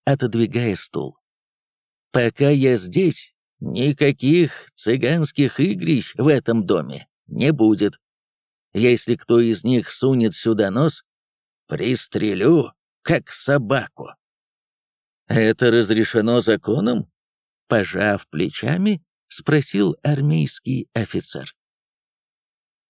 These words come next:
"Не знаю и знать не хочу", парировал Гарвингтон.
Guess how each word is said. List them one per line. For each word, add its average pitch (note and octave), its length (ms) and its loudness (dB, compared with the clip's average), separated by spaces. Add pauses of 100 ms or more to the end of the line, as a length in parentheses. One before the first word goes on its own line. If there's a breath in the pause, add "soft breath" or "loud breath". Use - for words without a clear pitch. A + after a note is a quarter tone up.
"Не D3+ 240 4
знаю F3 640 4
и F#3+ 140 4
знать C#3 380 2
не A2+ 80 2
хочу", E2+ 400 -4 (680)
парировал G#2+ 680 2
Гарвингтон. - 840 -6